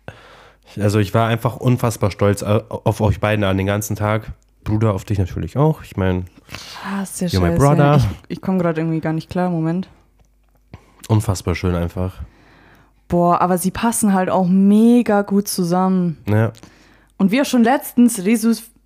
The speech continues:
Speaker 2: Resus Frisur einfach on point. Genauso
Speaker 1: Ja.
Speaker 2: wie ihre.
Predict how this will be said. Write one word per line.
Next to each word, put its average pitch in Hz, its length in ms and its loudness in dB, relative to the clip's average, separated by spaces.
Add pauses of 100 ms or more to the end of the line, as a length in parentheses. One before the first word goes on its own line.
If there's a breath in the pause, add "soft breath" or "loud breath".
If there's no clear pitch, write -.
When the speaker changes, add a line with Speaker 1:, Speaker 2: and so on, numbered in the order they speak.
Speaker 2:
Resus 220 440 0
Frisur 208 400 -4
einfach 196 300 -2 (760)
on 190 220 0
point. 180 420 -4 (100)
Genauso 208 360 4
Speaker 1:
Ja. 170 40 -4
Speaker 2:
wie 185 80 -2
ihre. 175 500 0